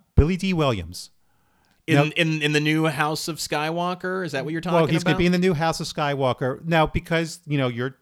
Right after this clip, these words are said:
Speaker 1: too young, so you don't remember seeing him, like, in the seventies or something like that. But, like, he was, like, the Denzel Washington of his time.
Speaker 2: Yeah, yeah.
Speaker 1: And the thing is, like,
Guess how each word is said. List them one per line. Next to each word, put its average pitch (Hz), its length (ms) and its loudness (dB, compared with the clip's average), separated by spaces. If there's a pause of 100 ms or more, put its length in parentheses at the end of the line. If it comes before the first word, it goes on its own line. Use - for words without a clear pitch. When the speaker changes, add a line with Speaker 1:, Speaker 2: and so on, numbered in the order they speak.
(120)
Speaker 1:
too - 200 -6
young, 156 540 -2 (320)
so - 160 -6
you 139 140 -2
don't 160 220 -4
remember 156 460 -2
seeing 220 320 0
him, 147 160 0
like, 110 160 -4
in 110 80 -4
the 101 100 -6
seventies 104 1040 -2
or 101 60 -8
something 104 140 -4
like 101 140 -6
that. 98 220 -4 (220)
But, 151 80 0
like, 147 160 -2
he 185 160 -4
was, 180 280 -4
like, 156 180 -4
the 147 120 -4
Denzel 123 640 0
Washington 139 480 0
of 113 80 -4
his 127 160 -6
time. 110 560 -4
Speaker 2:
Yeah, 240 500 0
yeah. 233 400 0
Speaker 1:
And 190 220 2
the 185 80 0
thing 208 280 0
is, 208 280 0
like, 160 320 -2